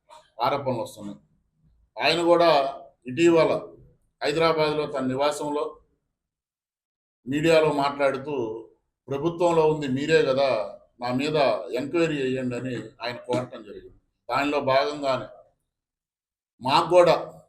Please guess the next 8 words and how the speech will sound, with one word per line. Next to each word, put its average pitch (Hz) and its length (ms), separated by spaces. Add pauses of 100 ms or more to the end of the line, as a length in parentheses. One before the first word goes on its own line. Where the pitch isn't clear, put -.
(920)
అతని 156 220
మీద 160 200
ఉన్నటువంటి 165 520 (680)
అవినీతి 165 720 (160)
అంతా 151 240
కూడా 160 240
బయటికి 143 360
రావాలి, 147 460